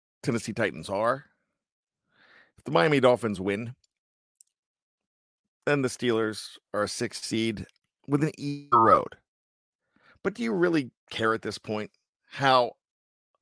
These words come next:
easy the road is? It is going to be a hard road regardless for the Pittsburgh Steelers.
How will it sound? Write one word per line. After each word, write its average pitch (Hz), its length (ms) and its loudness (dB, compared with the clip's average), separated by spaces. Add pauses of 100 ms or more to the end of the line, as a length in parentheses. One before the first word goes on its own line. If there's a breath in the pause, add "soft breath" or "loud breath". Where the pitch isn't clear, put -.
(320)
easy 127 300 -2
the 113 120 0
road 110 220 0
is? 107 320 -6 (880)
It 196 200 8
is 185 180 0
going 185 260 6
to 170 60 4
be 165 120 4
a 151 100 6
hard 143 400 6
road 127 480 6 (140)
regardless 113 880 -4 (880)
for 143 200 2
the 117 80 2
Pittsburgh 107 400 -10
Steelers. - 480 -18